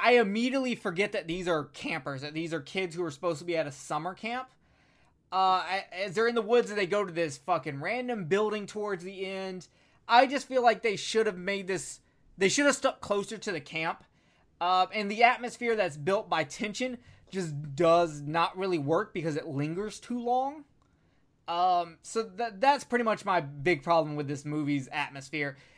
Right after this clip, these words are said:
is it starts off really, really strong, and then by the time they get on their, get on the rafts, make it out there, and the raft disappears,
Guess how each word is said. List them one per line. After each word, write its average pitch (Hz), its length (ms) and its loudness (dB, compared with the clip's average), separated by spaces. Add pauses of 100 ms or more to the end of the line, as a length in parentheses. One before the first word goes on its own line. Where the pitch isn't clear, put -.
(120)
is 185 360 2
it 196 200 0
starts 240 360 2
off 233 220 2
really, 262 340 4
really 277 260 2
strong, 214 640 4 (400)
and 190 240 0
then 196 440 0 (100)
by 180 280 2
the - 40 -4
time 220 280 -2
they 208 100 -2
get 196 160 0
on 196 160 2
their, 160 320 -2 (220)
get 175 280 0
on 170 680 0
the 156 100 -2
rafts, 165 460 2
make 165 240 -2
it 175 60 0
out 165 180 2
there, 165 180 0
and 156 140 -6
the 151 80 -2
raft 165 280 0
disappears, 170 600 -4